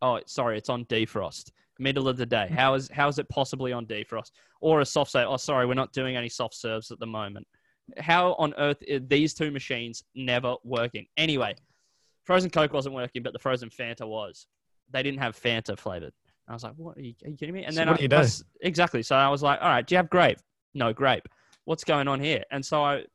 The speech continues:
Speaker 1: asked, "What flavors do you have?" She has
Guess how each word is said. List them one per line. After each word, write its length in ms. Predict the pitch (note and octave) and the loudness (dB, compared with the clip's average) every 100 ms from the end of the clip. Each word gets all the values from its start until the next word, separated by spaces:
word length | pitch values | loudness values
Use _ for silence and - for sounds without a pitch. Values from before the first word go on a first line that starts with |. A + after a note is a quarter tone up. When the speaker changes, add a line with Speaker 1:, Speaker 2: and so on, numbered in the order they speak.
| - | -4
Speaker 1:
asked, 260 | E3 D#3 | -4 -2
"What 160 | G3 A3+ | -2 0
flavors 280 | F3+ C#3 B2+ | 2 2 0
do 80 | B2 | -2
you 100 | A#2 | -2
have?" 300 | A2 F2 - _ _ _ _ _ _ _ _ _ | -2 -4 -12 _ _ _ _ _ _ _ _ _
She 160 | - | -2
has 440 | C#3+ C3 B2+ A#2+ | 2 4 4 0